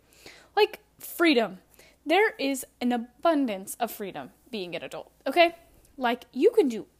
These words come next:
anything you want without permission from anybody, okay? If you have a significant other, you know, you have to talk to them about it, but, like, you can quit your job tomorrow and go find a new one.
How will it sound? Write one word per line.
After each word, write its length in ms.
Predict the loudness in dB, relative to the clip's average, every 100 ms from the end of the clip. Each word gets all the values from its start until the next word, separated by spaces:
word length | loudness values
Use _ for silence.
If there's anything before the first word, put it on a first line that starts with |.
| -4
anything 460 | -2 -2 -4 -4
you 140 | -2 -4
want 380 | -8 -12 -18 _ _ _ _ _ _ _ _
without 340 | -8 -4 -8
permission 540 | -4 -4 -4 -4 -8 -8
from 260 | -10 -10 -10 _
anybody, 500 | -6 -6 -6 -12 -20 _ _ -12
okay? 240 | -4 -4
If 140 | -4 -6
you 60 |
have 100 | -6
a 60 | -6
significant 540 | -12 -12 -12 -14 -6
other, 180 | -4 -4
you 100 | -4
know, 100 | -6
you 140 | -8 -8
have 180 | -10 -12
to 100 | -16
talk 160 | -16
to 80 | -14
them 160 | -16 -14
about 220 | -12 -12
it, 100 | -10
but, 160 | -12 -14 _ _ _ _ _ _ _ _ -8
like, 240 | -4 -4 -6 _ _ _ _
you 560 | -8 0 4 6 6 2 -2
can 160 | -6
quit 180 | -6 -6
your 100 | -6
job 260 | -4 -4 -4
tomorrow 500 | -4 -4 -4 -8 -8
and 140 | -8
go 140 | -6 -6
find 240 | -8 -10
a 20 |
new 160 | -8 -8
one. 200 | -10 -14